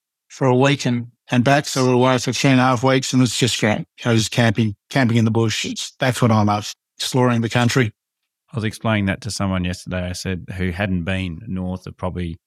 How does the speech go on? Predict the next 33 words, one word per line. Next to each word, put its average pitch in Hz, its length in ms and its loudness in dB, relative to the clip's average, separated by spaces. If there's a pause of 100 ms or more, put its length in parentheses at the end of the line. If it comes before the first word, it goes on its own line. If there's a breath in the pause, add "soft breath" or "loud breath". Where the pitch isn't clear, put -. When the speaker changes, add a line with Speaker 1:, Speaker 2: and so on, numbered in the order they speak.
(460)
Speaker 2:
you - 80 -6
know, 87 160 -6
Moore 92 260 -4
River 95 240 -4
really. 90 400 -2
And 92 140 0
I - 20 2
was 95 100 0
just - 220 -2
saying, 95 280 0
you 98 100 0
know, 98 120 2
the 92 120 -2
best 104 260 -2
part 90 200 0
of 87 120 -8
Western 92 300 -6
Australia 92 480 -4
is 87 100 -6
about 87 380 -6
thirteen 87 400 -2
hours 85 260 -8
north. 87 460 -2
You 85 100 -6
know, 85 180 -2
it's - 160 -10
just - 280 -12
beautiful 95 360 2
up 80 100 -4
there. 87 220 2 (680 loud breath)
Speaker 1:
<laughs> - 720 -20
Absolutely. 127 760 2
Yeah. 110 200 -2